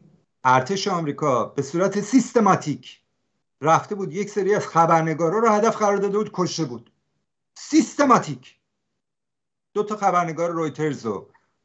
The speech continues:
با هلیکوپتر تعقیب می‌کنه، میره، می‌زنه، اونا می‌رن پشت دیوار، میره پشت دیوار اونا رو می‌زنه، می‌کشه اصلاً. بعد می‌ذارنشون توی،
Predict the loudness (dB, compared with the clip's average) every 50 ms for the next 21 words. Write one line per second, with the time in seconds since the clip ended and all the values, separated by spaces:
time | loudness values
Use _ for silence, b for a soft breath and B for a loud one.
0 | _ -2 0 0 2 2 2 2 0 -2 -4 -6 -2 2 4 4 4 4 4 4
1 | 4 4 2 0 -2 -2 -6 -6 -4 -4 -2 -2 -4 -4 -4 -4 -2 0 2 4
2 | 4 2 2 0 -4 -4 -2 -2 -2 -2 0 -2 -2 -2 -2 -2 -2 0 0 0
3 | 0 0 0 0 -2 -2 -4 -6 -4 -2 0 2 2 2 4 2 2 2 2 2
4 | 0 0 -2 -4 -6 -6 -2 -2 0 0 0 0 0 -2 -2 -2 -2 -2 -2 -2
5 | -2 -2 0 0 0 -2 -2 B B B B B B B B B B B _ _
6 | -2 -2 0 2 4 4 4 4 4 4 4 2 2 -2 -4 -4 -4 -6 -4 -4
7 | -4 -4 -4 -2 2 2 2 2 2 0 -2 -4 -4 -6 -6 -6 -6 -6 -8 -6
8 | 0 4